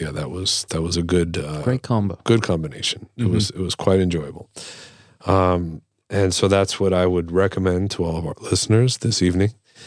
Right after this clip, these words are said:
Speaker 1: Uh, and if that's not available to you and you wanna go old school, Overholt
Speaker 2: Mm-hmm.
Speaker 1: was the way it was made.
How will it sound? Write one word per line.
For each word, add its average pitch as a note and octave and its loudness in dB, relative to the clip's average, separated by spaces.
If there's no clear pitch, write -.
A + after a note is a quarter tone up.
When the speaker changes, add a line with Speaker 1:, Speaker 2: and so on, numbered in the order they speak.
Speaker 1:
Uh, E2+ 2
and G2+ 2
if E2+ -2
that's F#2 2
not G2+ 2
available G2+ 4
to G2 -2
you G2+ 4
and G#2+ 0
you F#2 -2
wanna F#2 0
go F#2 4
old F#2 2
school, A2 0
Overholt G2+ 2
Speaker 2:
Mm-hmm. G#2 0
Speaker 1:
was E2 0
the F2+ 0
way F2 2
it E2 -2
was D#2+ -4
made. D#2+ -4